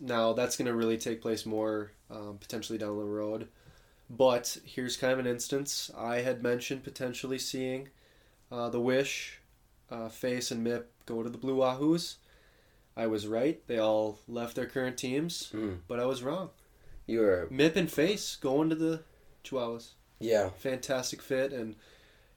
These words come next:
Speaker 1: division winner in twenty-two. I think they're gonna contend for
Speaker 2: So,
Speaker 1: a championship in
Speaker 2: so,
Speaker 1: twenty-three.
Speaker 2: so Face, Face and Mippy and the Wish did play Fridley Factor together though.
Speaker 1: Yep,
Speaker 2: growing
Speaker 1: they're
Speaker 2: up.
Speaker 1: all
Speaker 2: Okay.
Speaker 1: Fridley Factor legends. Yep.
Speaker 2: I, I,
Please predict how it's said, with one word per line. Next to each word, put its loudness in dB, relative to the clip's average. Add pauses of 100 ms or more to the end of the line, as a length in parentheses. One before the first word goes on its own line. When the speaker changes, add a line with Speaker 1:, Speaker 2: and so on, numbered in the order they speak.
(400)
Speaker 1:
division 8
winner 4
in 2
twenty-two. 0
I -2
think -2
they're 0
gonna -2
contend -2
for 2
Speaker 2:
So, 12
Speaker 1:
a 12
championship 6
in 6
Speaker 2:
so, 12
Speaker 1:
twenty-three. 6 (220)
Speaker 2:
so 8
Face, 4 (1300)
Face 12
and 6
Mippy 4
and 6
the 4
Wish 4
did 2
play -2
Fridley -2
Factor -8
together -6
though. -8 (240)
Speaker 1:
Yep, 0
Speaker 2:
growing -4
Speaker 1:
they're 2
Speaker 2:
up. 2
Speaker 1:
all 4
Speaker 2:
Okay. -4
Speaker 1:
Fridley 0
Factor -4
legends. -6
Yep. -12 (180)
Speaker 2:
I, 4
I, 6